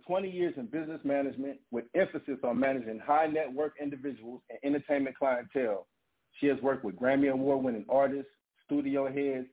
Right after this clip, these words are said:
and the managing director of Goldman Sachs West. K J has also managed multi-state commercial real estate portfolios, overseen the construction of production soundstage in Con-, Canoga Park, and the initial construction of a hospital in Papua New Guinea,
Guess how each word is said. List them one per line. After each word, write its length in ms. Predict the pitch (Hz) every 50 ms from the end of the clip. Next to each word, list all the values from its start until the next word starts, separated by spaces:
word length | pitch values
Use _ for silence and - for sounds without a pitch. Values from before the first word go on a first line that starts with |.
| _ _ _ _ _ _ -
and 120 | 117 113
the 40 | 117
managing 400 | 123 139 147 147 143 123 135 127
director 420 | 135 127 127 131 139 135 - 127
of 120 | 113 104 101
Goldman 380 | 127 131 135 131 127 131 - -
Sachs 300 | - 135 131 120 113 -
West. 260 | 120 135 135 113 92 - - _ _ _ _ _ _ _ _ _ _ _ _ _ _ _ _ _ _ -
K 180 | 147 147 143
J 80 | 117 135
has 140 | 135 127 117 120
also 300 | 139 143 143 143 - 147
managed 360 | 139 135 135 127 123 113 120
multi-state 600 | 113 123 147 147 - 151 143 - - 147 143 135
commercial 400 | - 131 135 139 139 139 - 139
real 180 | 123 135 156 156
estate 360 | 143 - - 143 135 131 135
portfolios, 800 | - 131 123 - - 151 151 147 147 143 147 143 143 139 135 135 - _ _ _ _ _ _ -
overseen 400 | 131 151 151 156 147 - 156 147 139
the 40 |
construction 480 | 135 135 127 - - 156 147 147 147 143
of 120 | 135 -
production 420 | - 117 110 139 143 135 - - - - -
soundstage 640 | 139 139 143 135 131 - 147 143 139 139 135 139 135
in 160 | 120 117 - - _ _ _ _ -
Con-, 220 | 151 143 139 135 - - -
Canoga 400 | 135 139 151 151 135 135 - -
Park, 280 | 160 151 151 147 143 - _ _ _ _ _ _
and 180 | - 143 156 156
the 40 | 147
initial 260 | 147 156 143 - 139
construction 480 | - 160 - - 202 202 - - 147 139
of 80 | 123
a 60 | 127
hospital 480 | 120 127 151 151 - - - 143 139 131
in 60 | 127
Papua 440 | - 131 127 127 - 165 156 147 135
New 180 | 131 143 139 123
Guinea, 300 | 127 156 151 139 117 104